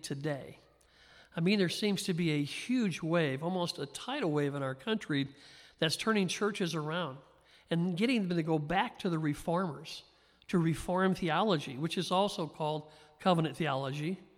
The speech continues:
But why should we go backwards to a time when there weren't a lot of answers for some doctrinal issues? I mean, the reformers came right out of the Roman Catholic Church. They had Roman Catholic doctrine, you know?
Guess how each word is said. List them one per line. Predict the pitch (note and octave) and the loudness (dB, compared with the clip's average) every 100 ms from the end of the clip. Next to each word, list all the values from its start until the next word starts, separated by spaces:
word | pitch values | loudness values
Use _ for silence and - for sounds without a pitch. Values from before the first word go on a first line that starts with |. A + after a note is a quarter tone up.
| _ _ - - - - - A3 | _ _ -20 -20 -20 -20 -8 0
But | E3 | 0
why | G3+ G3 F#3+ C4 | 0 0 2 2
should | - C4 | 2 0
we | G3 | 2
go | G3 F3 | 2 4
backwards | F3 G#3+ - D#3 C#3+ - | 4 0 0 -2 -2 -4
to | E3+ | -4
a | D3+ | -4
time | - G#3 G#3+ F3 | -8 -6 -2 0
when | E3 E3 D#3+ - - - - | 2 2 0 -6 -20 -20 0
there | F#3 | 4
weren't | F3 C4 | 6 6
a | A#3+ | 4
lot | G#3 G#3 | 2 2
of | E3+ | 2
answers | G3+ C#4+ F3 C#3 | 2 0 0 -2
for | - | -4
some | D3+ F#3+ E3+ | -4 0 0
doctrinal | D#3 D#3+ F#3+ F3 D#3+ D3 | 0 -2 -2 -4 -2 -2
issues? | C#4 - C3+ F#3 - | -4 -6 -12 -12 -8
I | D3 | -4
mean, | D3 | -2
the | D3 | 0
reformers | D3 C#3 F3+ B3 F#3+ E3+ | -2 -2 -2 0 2 0
came | - F3+ E3+ - - - - | 0 0 0 -4 -18 -16 -6
right | D3+ A3 | 2 2
out | A#3+ A#3 | 4 2
of | |
the | F#3+ | 2
Roman | E3 F#3 F#3+ | 0 2 0
Catholic | F#3+ E3+ E3+ D3 | 0 -2 -4 -6
Church. | - C#4+ - - - - | -6 -6 -8 -12 -16 -14
They | E3 F3 G#3+ | -4 0 2
had | G3 F#3 D#3+ | 2 0 0
Roman | G3 F#3+ | 0 0
Catholic | F3+ D#3+ D#3 F#3 | -2 -4 -4 -6
doctrine, | E3+ C#4+ - - - _ _ - | -4 -6 -8 -14 -16 _ _ -8
you | D#3 | -4
know? | F3 | -2